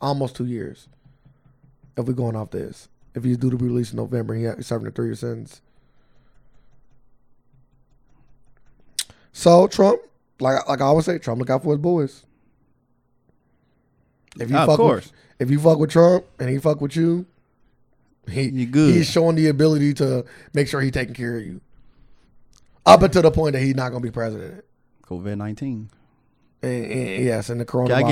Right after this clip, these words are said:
Speaker 1: coronavirus
Speaker 2: can I get out yet?
Speaker 1: is allowing people to get out of jail.
Speaker 2: You, did you, uh, hear about, uh,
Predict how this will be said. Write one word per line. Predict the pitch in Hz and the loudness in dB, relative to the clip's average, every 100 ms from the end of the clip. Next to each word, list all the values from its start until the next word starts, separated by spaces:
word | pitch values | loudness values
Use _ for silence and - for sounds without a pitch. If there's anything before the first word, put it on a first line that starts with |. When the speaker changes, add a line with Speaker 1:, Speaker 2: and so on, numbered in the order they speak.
| 143 | 2
Speaker 1:
coronavirus | 120 | 0
Speaker 2:
can | 160 | -2
I | 165 | -4
get | 170 | -2
out | 185 175 | -4 -4
yet? | 202 202 - - | -4 -6 -8 0
Speaker 1:
is | 131 | 2
allowing | 123 123 123 123 123 | 2 2 0 0 -2
people | 123 127 | -2 -4
to | |
get | 117 113 | -4 -6
out | |
of | 110 | -8
jail. | 110 - - - _ _ - | -10 -12 -14 -20 _ _ -2
Speaker 2:
You, | 143 143 151 | 4 4 4
did | 139 123 | -2 0
you, | 139 123 | 2 4
uh, | 120 | 2
hear | 120 120 | 2 0
about, | 117 113 110 95 | 0 0 -2 -2
uh, | 104 104 98 | -2 -2 -4